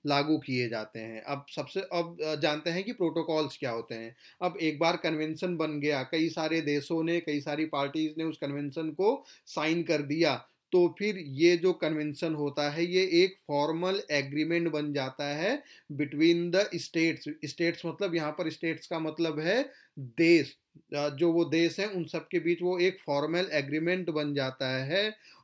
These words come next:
और फॉर्मल एग्रीमेंट का मतलब क्या हुआ कि उनके ऊपर वो लीगली बाइंड होता है, ठीक है। और ये फॉर्मल एग्रीमेंट बहुत सारे नेगोशिएशंस के बाद बनता है, और जब एक बार किसी भी देश ने उस कन्वेंशन के ऊपर साइन कर दिया, उसको रेटिफाई कर दिया,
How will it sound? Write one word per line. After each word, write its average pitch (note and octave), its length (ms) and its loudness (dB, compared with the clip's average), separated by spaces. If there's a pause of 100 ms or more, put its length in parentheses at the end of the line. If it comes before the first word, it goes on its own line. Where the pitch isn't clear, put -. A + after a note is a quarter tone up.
(140)
और E3 580 2
फॉर्मल D3+ 360 0
एग्रीमेंट D#3 420 0
का D#3+ 60 -2
मतलब D3+ 280 -4
क्या C#3+ 120 0
हुआ C#3+ 200 0
कि F#3+ 120 -4
उनके D#3 260 -2
ऊपर D3 240 -2
वो D#3+ 120 2
लीगली D3 680 0 (280)
बाइंड C#3 560 -2
होता G#2 400 -12
है, F#2+ 80 -20 (400)
ठीक C#3 160 -6
है। G#3+ 180 -2 (240)
और D3 140 2
ये E3+ 80 4
फॉर्मल D#3+ 480 0
एग्रीमेंट D#3 440 -2
बहुत D3+ 320 -4
सारे D#3 200 -2
नेगोशिएशंस C#3+ 840 -4
के A3 120 0
बाद D3 460 0
बनता B2 520 -4
है, C3+ 320 -2 (260)
और C#3 160 0
जब D3 160 -2
एक C#3 220 -2
बार D#3+ 200 2 (300)
किसी D3 240 -2
भी D#3 100 0
देश D3 460 -4
ने D#3+ 260 -2 (220)
उस D#3+ 140 -2
कन्वेंशन C#3 540 -4
के D#3 100 -4
ऊपर D3 240 -4
साइन D3 300 -10
कर C3+ 120 -4
दिया, D3 260 -2
उसको D#3 240 -2
रेटिफाई C#3+ 480 -2
कर C3 180 -4
दिया, D#3+ 380 -2